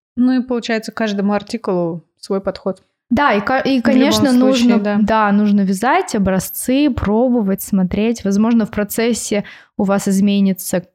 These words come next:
Speaker 2: какая-то идея, потому что, возможно, меринос не подойдёт под ту идею, которая у вас была изначально. И,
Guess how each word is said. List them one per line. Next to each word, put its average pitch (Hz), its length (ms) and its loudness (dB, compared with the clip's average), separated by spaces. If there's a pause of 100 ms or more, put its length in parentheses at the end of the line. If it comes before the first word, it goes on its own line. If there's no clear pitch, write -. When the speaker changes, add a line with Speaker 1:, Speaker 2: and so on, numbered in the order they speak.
(240)
Speaker 2:
какая-то 185 540 -2
идея, 180 460 0
потому 175 400 0
что, 175 760 -2
возможно, 185 480 0
меринос 185 440 0
не 196 80 0
подойдёт 180 600 0
под - 180 -4
ту 185 160 -2
идею, 170 280 0
которая 180 360 -4
у - 20 -4
вас 170 180 -2
была 170 320 0
изначально. 165 800 0 (600)
И, 185 640 0